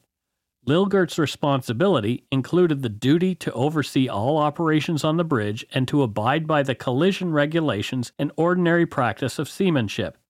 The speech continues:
This included maintaining a safe lookout through sight, hearing, and navigational aids, maintaining a safe speed to take proper and effective action to avoid collision and stop,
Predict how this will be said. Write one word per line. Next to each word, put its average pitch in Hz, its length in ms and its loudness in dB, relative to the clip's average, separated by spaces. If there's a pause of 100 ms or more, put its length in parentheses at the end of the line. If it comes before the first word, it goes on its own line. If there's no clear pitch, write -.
(120)
This 170 240 0
included 147 460 2
maintaining 123 600 2
a 107 60 0
safe 170 420 -2
lookout 131 420 -2
through 131 300 0
sight, 151 460 0 (260)
hearing, 143 480 2
and 127 180 0
navigational 123 800 0
aids, 80 360 -8 (420)
maintaining 135 600 0
a 117 60 0
safe 127 340 -2
speed 208 440 0 (140)
to - 100 -4
take 113 300 -6
proper 160 480 0
and 135 180 -2
effective 113 520 -2
action 156 480 -2
to 139 140 0
avoid 117 360 -2
collision 160 480 0
and 117 140 0
stop, 180 480 0